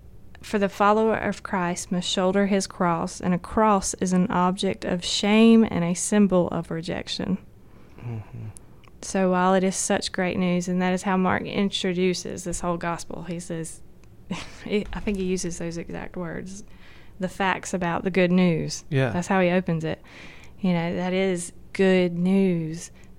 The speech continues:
Speaker 1: But it's so contradictory of what we hear as good news in the, in the world.
Speaker 2: Right.
Speaker 1: It's good news to bear a cross, which
Speaker 2: Right.
Speaker 1: is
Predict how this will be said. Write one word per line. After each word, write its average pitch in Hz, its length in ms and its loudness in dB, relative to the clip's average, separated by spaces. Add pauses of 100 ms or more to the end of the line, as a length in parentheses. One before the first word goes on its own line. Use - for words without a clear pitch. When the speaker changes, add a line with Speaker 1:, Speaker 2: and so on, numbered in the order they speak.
(1000)
Speaker 1:
But 175 100 -6
it's 180 140 -2
so - 140 -2
contradictory 180 880 0
of 165 120 -8
what 180 120 0
we 180 120 0
hear 180 480 0
as 170 140 -2
good 180 200 0
news 185 260 4
in 175 140 2
the, - 240 -2
in 185 100 4
the 175 100 4
world. 170 500 2
Speaker 2:
Right. 123 260 0
Speaker 1:
It's - 140 -16
good 226 180 8
news 208 340 8
to 185 100 2
bear 185 220 2
a 180 40 -4
cross, 180 560 0
which 185 140 -4
Speaker 2:
Right. 175 100 0
Speaker 1:
is 180 220 -2